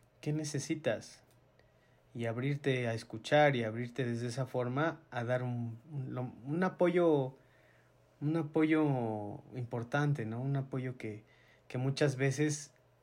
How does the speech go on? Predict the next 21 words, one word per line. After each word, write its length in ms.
no 200
obtenemos 640
afuera, 420
¿no? 260
O 120
que 100
a 40
veces 300
ni 120
en 80
casa 460
o 80
ni 120
en 100
el 120
trabajo, 520
o... 460
y 60
es 160
eso, 340
recuerda, 540